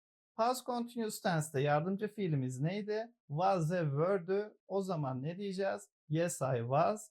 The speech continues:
ya da "No, I wasn't." Sonraki örneğe bakalım. "Were the kids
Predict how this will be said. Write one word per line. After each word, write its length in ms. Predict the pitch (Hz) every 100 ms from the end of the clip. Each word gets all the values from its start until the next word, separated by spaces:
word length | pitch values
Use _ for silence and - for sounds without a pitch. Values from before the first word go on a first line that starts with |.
| _ 156
ya 200 | 156 147
da 100 | 139
"No, 480 | 147 175 143 127 - 175 208
I 80 | 202 -
wasn't." 520 | 131 139 127 117 104 - _ _ _ _
Sonraki 600 | - 226 247 254 240 240
örneğe 340 | 240 226 214
bakalım. 500 | 185 - 160 165 202 _ _ -
"Were 380 | 139 170 226 247
the 140 | 262
kids 360 | 254 254 254